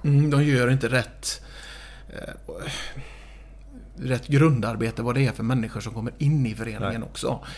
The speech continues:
Speaker 1: Sen är det inget fel på personerna.
Speaker 2: Nej.
Speaker 1: De är grymma.
Speaker 2: Mm.
Speaker 1: Och jag, jag har ju spelat fotboll med dem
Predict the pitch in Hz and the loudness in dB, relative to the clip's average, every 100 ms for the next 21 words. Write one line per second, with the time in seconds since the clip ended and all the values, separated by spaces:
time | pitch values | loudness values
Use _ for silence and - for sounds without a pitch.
0 | - - 131 143 135 143 107 117 139 139 | -8 4 6 8 6 4 2 0 2 2
1 | 110 104 131 117 - 87 92 - - 120 | 2 2 2 2 -2 -6 -8 -14 0 4
2 | 127 120 120 139 110 113 139 95 85 92 | 6 6 6 6 6 4 2 0 -6 -10
3 | - - 120 120 120 123 113 117 - 127 | -12 -6 -2 0 0 0 -2 -2 -2 -2
4 | 147 139 113 127 117 110 117 | -2 -4 -2 0 0 -2 -4